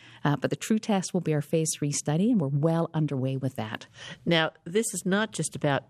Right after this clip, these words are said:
Speaker 2: pancreatic cancer. It happens to be your first candidate.
Speaker 1: Um, yes, um,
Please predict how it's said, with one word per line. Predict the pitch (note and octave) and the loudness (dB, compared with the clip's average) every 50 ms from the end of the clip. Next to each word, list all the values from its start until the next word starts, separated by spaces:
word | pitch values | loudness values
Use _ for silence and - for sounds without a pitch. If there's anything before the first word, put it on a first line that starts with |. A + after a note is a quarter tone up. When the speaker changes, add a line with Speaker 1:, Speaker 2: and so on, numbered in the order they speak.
| _ - | _ -10
Speaker 2:
pancreatic | - - E3+ D#3+ D3+ - D3+ C#3+ C3+ B2 A2+ G#2 - | -4 -2 -2 -2 0 0 0 0 2 0 -2 -4 -8
cancer. | - C#3+ E3 E3+ E3+ E3 - - - - F2+ A#2 - - _ _ - _ _ | -6 -2 0 0 0 0 -2 -2 -2 -2 -2 -4 -6 -12 _ _ -20 _ _
It | - C#3 | 0 2
happens | D3+ D#3 C#3+ C3+ B2+ - | 2 2 0 -2 -8 -8
to | - | -4
be | C#3 C#3+ | -4 -2
your | C3 B2 B2+ B2 | 0 0 0 -2
first | B2 - C#3 C3 B2+ - - | -2 0 -2 -2 -2 -4 -4
candidate. | - C3 A#2+ A#2 - - - F2+ - - - _ - - - - - - - - - | -2 0 0 0 -2 -6 -10 -12 -12 -12 -16 _ -20 -20 -20 -20 -18 -14 -14 -2 0
Speaker 1:
Um, | - F#3+ F#3 - - | 2 2 2 0 0
yes, | - F3 F3+ G3+ G3 D#3 D3 - - | 0 2 2 2 2 0 -2 -2 -2
um, | - E3 D#3 D#3+ D#3+ | 0 2 2 2 2